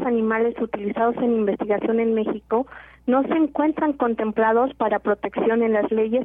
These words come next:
y normas actuales. Bueno, como lo indican los datos anteriores, podemos observar que existe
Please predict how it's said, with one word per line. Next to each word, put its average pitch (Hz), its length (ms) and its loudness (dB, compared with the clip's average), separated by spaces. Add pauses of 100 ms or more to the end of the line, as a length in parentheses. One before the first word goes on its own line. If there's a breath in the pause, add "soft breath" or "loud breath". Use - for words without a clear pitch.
(140)
y 233 80 -2
normas 226 420 0
actuales. - 560 -2 (1000 loud breath)
Bueno, 202 280 0 (160)
como 226 240 4
lo 233 100 4
indican 294 540 2
los 320 80 2
datos 285 340 0
anteriores, 220 680 0 (280)
podemos 277 420 2
observar 226 480 -2
que - 120 -12
existe 269 680 0